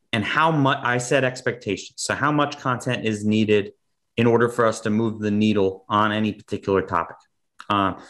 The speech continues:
so, uh, I might find a low-hanging fruit opportunity. Say, you know, if you go write one article on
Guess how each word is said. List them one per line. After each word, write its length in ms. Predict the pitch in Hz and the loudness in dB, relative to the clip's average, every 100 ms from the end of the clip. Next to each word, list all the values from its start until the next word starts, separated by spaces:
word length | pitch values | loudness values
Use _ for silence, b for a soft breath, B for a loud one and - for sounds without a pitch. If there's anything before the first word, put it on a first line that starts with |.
| B | B
so, 520 | - 117 104 98 95 B B _ - | -2 2 4 4 2 B B _ -4
uh, 160 | 104 98 | -2 0
I 100 | 104 | 0
might 200 | 107 110 | 0 0
find 220 | 110 117 | 0 0
a 40 | 110 | 2
low-hanging 500 | 110 110 117 110 107 | 4 2 0 -2 -4
fruit 260 | - 123 | -2 0
opportunity. 640 | 104 92 90 92 92 - - | 0 -2 -6 -10 -10 -12 -12
Say, 380 | - 104 95 92 | -2 2 4 2
you 120 | 90 | 0
know, 320 | 90 87 85 B B B - | 0 -2 -4 B B B -6
if 120 | 90 | 2
you 120 | 107 | 4
go 200 | 110 107 | 6 6
write 260 | 104 104 101 | 4 2 0
one 260 | 98 110 | 0 2
article 560 | 107 107 101 104 101 110 | 2 2 0 -2 -2 0
on 640 | 92 92 95 92 90 87 | 2 2 2 2 -2 -8